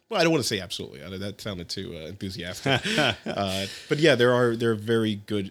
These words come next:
Speaker 1: areas on Long Island to go dive, especially shore diving. There's better, there might be better places further out east, uh, where the visibility tends to be a bit better or more consistent.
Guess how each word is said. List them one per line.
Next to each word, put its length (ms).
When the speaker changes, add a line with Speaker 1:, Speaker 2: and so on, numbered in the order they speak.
Speaker 1:
areas 460
on 80
Long 160
Island 240
to 80
go 140
dive, 260
especially 380
shore 200
diving. 280
There's 200
better, 420
there 100
might 140
be 80
better 200
places 360
further 260
out 140
east, 340
uh, 220
where 320
the 80
visibility 580
tends 340
to 100
be 480
a 80
bit 300
better 320
or 60
more 160
consistent. 520